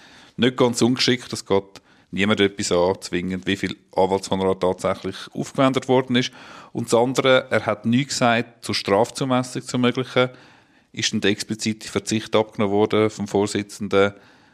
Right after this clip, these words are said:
mit Bezug auf die Bundesgerichtsrechtsprechung, ob das ein bewusster Entscheid ist? Stichwort Verteidigerdilemma.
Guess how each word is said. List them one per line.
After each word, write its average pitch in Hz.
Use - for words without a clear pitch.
mit 92
Bezug 95
auf -
die -
Bundesgerichtsrechtsprechung, 87
ob -
das -
ein -
bewusster 147
Entscheid 127
ist? 123
Stichwort 107
Verteidigerdilemma. 90